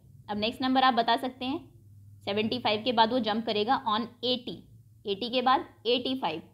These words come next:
then नाइंटी, नाइंटी फ़ाइव, हंड्रेड। क्लियर? ओके, नीचे नंबर्स आपको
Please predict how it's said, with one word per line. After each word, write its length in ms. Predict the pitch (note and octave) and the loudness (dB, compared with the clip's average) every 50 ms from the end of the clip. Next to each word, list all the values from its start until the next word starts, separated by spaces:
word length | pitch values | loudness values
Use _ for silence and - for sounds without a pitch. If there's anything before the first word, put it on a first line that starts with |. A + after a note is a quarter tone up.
| _ _ - G#3 | _ _ -8 -4
then 220 | G#3+ A3+ D4+ F#4 - - - _ _ _ _ _ _ - | -4 -2 -2 -4 -6 -10 -18 _ _ _ _ _ _ -4
नाइंटी, 520 | G#3+ G#3+ A#3 B3+ C#4 C4 C4 A#3 F3+ - - - _ _ _ _ _ _ _ _ _ _ _ - | 0 0 2 2 2 0 -2 -4 -8 -10 -12 -20 _ _ _ _ _ _ _ _ _ _ _ -14
नाइंटी 460 | B3+ G3 G3 G#3+ B3 C#4 C#4 C#4 C#4 C#4 | -8 -4 -2 0 0 0 0 -2 -4 -4
फ़ाइव, 280 | C#4 A#3 F#3+ E3+ E3 - - _ _ _ _ _ _ _ _ | -2 -2 -2 -2 -2 -8 -14 _ _ _ _ _ _ _ _
हंड्रेड। 460 | - C4 B3+ A#3+ F#3+ F3 D#3+ D3+ - - _ _ _ _ _ _ _ _ _ _ _ - | -2 -2 0 0 -2 -4 -6 -8 -8 -12 _ _ _ _ _ _ _ _ _ _ _ -6
क्लियर? 280 | A#3 A#3+ C4+ F4+ - - _ _ _ _ _ _ _ _ _ _ _ _ _ _ _ _ _ _ _ _ _ - | -2 -2 -2 -2 -4 -10 _ _ _ _ _ _ _ _ _ _ _ _ _ _ _ _ _ _ _ _ _ -16
ओके, 200 | - F#3+ F#3 F#3 | -14 -12 -8 -8
नीचे 200 | F#3 G3 G3+ A#3+ | -6 -6 -4 -4
नंबर्स 340 | G#3+ A3 A3 A#3 B3+ C#4 - | -2 -2 0 0 0 2 4
आपको 340 | C#4 B3 B3 - C#4 D4 C#4+ | 2 2 2 0 -2 0 -2